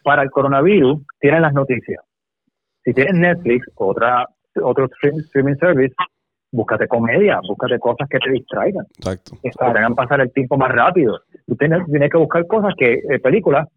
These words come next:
Speaker 1: o cosas de entretenimiento que hagan que tus horas pasen más rápido y te las disfrutes. Porque vamos a estar un ratito aquí todo el mundo encarcelado, ¿entiendes?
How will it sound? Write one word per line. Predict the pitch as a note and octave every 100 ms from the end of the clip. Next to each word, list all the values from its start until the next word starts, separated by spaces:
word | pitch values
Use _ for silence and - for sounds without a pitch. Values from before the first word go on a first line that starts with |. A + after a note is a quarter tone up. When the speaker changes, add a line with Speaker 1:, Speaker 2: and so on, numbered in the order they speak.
| - - _ _ _ _ -
Speaker 1:
o | - B2 A#2+ A2+ G#2+ F#2 A2+
cosas | A#2+
de | B2
entretenimiento | B2+ C3 C#3 C#3+ F3 E3 C#3 C#3 _ -
que | A2+
hagan | G#2+ D3+ F3+
que | C3+
tus | B2 -
horas | C#3+ E3
pasen | D3 C3 A#2
más | A#2
rápido | B2+ D#3+ A3
y |
te | -
las | B2
disfrutes. | G#2+ G#2+ C#3 C#3+ F#2 _ _ _
Porque | - G#2+ F#2 F2+
vamos | A2 A#2
a |
estar | C3 D3+
un | D3+
ratito | D#3 D#3 D#3+
aquí | D#3
todo | D#3+
el | D3+
mundo | D3+ C#3+
encarcelado, | C#3+ C#3 A#2+ C#3+ E3+ G2+
¿entiendes? | A#2 A2+ G2+